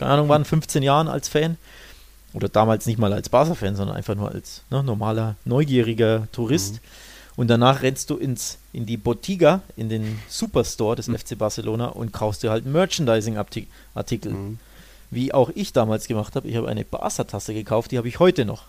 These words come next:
Speaker 1: So, und mit diesem Museum und diesem Megastore alleine machen die so unfassbar viel Geld, dass das, nur diese beiden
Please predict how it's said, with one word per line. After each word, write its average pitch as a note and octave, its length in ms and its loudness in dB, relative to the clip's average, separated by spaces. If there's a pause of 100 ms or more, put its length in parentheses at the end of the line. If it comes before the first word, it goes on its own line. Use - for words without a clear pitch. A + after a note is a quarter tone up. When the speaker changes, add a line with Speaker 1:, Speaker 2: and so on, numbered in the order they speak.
(140)
Speaker 1:
So, G#2 260 -4 (200)
und G#2 160 -4
mit G#2 200 -8
diesem F#3+ 240 -2
Museum C#3+ 480 -2
und A#2 280 -10
diesem B2+ 440 -6
Megastore A2+ 640 -2 (200)
alleine G#2+ 540 -4
machen G#2+ 340 -8
die A2+ 80 -10
so - 360 -6
unfassbar A2 580 -10
viel G2+ 220 -12
Geld, A#2+ 300 -6 (460)
dass - 280 -12
das, C3 380 -4
nur F#3+ 200 -2
diese F#3 260 -8
beiden C#3+ 440 -4